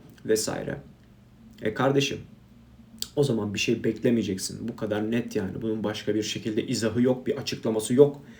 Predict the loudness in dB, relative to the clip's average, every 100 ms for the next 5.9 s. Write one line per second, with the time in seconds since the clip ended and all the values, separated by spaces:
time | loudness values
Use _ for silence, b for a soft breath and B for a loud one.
0 | B B 0 2 2 4 4 4 2 0
1 | 2 2 2 -2 0 0 2 2 2 -2
2 | -6 -4 -4 -2 0 0 2 2 2 0
3 | 0 -2 0 -2 -4 -10 B B B B
4 | B B B B B B B B B -20
5 | -20 B B B 2 2 4 2